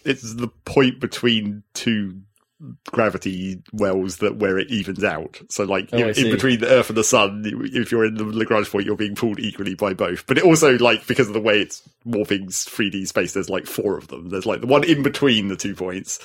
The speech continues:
Speaker 1: There's one on the opposite side of both the points, 'cause then they're both pulling equally.
Speaker 2: Oh, I see.
Speaker 1: And then there's two that are, like, on, like, equilateral triangles ahead and behind of the second point because of the weird way gravity works.
Speaker 2: Hmm.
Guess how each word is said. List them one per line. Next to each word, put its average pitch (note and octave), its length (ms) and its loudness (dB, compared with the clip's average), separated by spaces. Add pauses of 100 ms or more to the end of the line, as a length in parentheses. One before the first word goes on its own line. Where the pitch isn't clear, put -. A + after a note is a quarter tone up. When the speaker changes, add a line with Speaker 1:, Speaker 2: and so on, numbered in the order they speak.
(120)
Speaker 1:
There's G#2+ 160 -2
one B2 160 6
on B2 100 4
the A2+ 160 0
opposite B2+ 420 2
side G#2 380 0
of F#2+ 160 -12
both G#2+ 260 -2
the - 80 -20
points, G2 320 -8
'cause F#2+ 120 -6
then F#2+ 120 -8
they're F#2+ 120 -6
both G2+ 400 -8
pulling F#2+ 480 -6
equally. - 640 -12 (120)
Speaker 2:
Oh, A2 260 0
I F#2+ 100 -6
see. C3 120 -2
Speaker 1:
And B2 100 4
then A#2 100 4
there's A#2 240 2 (240)
two B2+ 260 2
that A#2+ 140 2
are, A#2+ 80 4
like, A2 320 2 (880)
on, A2 240 0 (180)
like, G#2 260 -2
equilateral A2 600 -2
triangles A2 460 0
ahead A2 260 2
and G#2+ 140 -6
behind A2 360 0
of G2+ 100 -4
the A2 100 -2
second A#2 300 0
point B2 280 2
because G2+ 240 -8
of F#2+ 140 -8
the G#2 80 -8
weird G2 320 -6 (120)
way G2 160 -6
gravity G2 300 -6
works. G2 300 -10 (640)
Speaker 2:
Hmm. A2+ 200 2